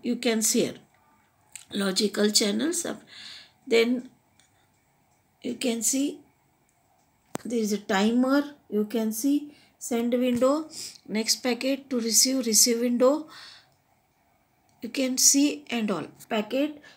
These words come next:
sequence number, checksum, acknowledgement, acknowledge, checksum and all. Okay. So the s-, silence of the receiver is a signal for the sender that the packet was either lost or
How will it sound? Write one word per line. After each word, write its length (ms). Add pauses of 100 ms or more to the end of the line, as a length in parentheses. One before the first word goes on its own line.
sequence 520
number, 280
checksum, 640
acknowledgement, 760
acknowledge, 440
checksum 440
and 160
all. 220 (400)
Okay. 240 (460)
So 420 (1160)
the 400
s-, 300 (420)
silence 680
of 180
the 100
receiver 640 (100)
is 220
a 80
signal 540
for 220
the 120
sender 560 (340)
that 260
the 100
packet 600
was 280
either 420
lost 480
or 240